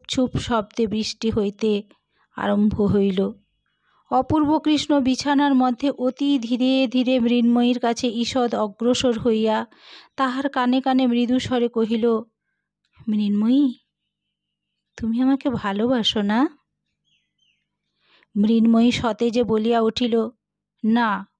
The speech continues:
আমি তোমাকে কখনোই ভালোবাসব না।" তাহার যত রাগ, যত শাস্তি বিধান, সমস্তই পুঞ্জীভূত বজ্রের ন্যায় অপূর্বর মাথার উপরে নিক্ষেপ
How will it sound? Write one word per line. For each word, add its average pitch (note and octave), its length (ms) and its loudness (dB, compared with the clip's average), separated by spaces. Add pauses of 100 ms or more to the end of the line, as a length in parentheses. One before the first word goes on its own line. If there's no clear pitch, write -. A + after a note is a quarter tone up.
(320)
আমি A3+ 220 0
তোমাকে C4 500 0
কখনোই C#4+ 560 0
ভালোবাসব G3 760 -4
না।" F3+ 280 -10 (960)
তাহার C4 380 -4
যত A3+ 320 -2
রাগ, C4 520 0
যত A3+ 300 -6 (880)
শাস্তি - 680 -4
বিধান, C4 500 0
সমস্তই C#4 800 -2
পুঞ্জীভূত A3+ 680 -4
বজ্রের A3 720 -2
ন্যায় G#3+ 400 -2 (380)
অপূর্বর A3+ 580 -2
মাথার G#3 460 -4
উপরে G3+ 300 -4
নিক্ষেপ G3 420 -4